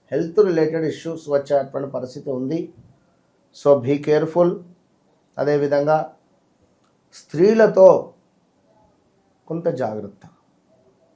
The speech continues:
ఎక్కువగా ఊహించేసుకొని ముందుకు వెళ్ళినా, ఎక్కువగా మాట తూలిన వారి వల్ల ఇబ్బందులు జరిగే పరిస్థితి ఉంది. So, be careful. ఇక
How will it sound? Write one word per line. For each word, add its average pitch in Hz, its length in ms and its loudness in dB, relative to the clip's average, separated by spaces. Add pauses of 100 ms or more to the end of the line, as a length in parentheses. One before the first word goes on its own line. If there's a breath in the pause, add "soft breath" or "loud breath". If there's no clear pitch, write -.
(720)
ఎక్కువగా 214 520 4 (1160)
ఊహించేసుకొని 170 720 -2
ముందుకు 143 340 -2
వెళ్ళినా, 135 340 -2 (380)
ఎక్కువగా 147 680 2 (500)
మాట 165 340 4
తూలిన 175 800 2 (920)
వారి 147 260 4
వల్ల 156 220 2
ఇబ్బందులు 147 540 -2
జరిగే 131 320 -2
పరిస్థితి 127 400 -10
ఉంది. 107 280 -14 (380)
So, 170 80 -8 (180)
be 139 100 -4 (140)
careful. 127 360 -4 (1600)
ఇక 160 440 8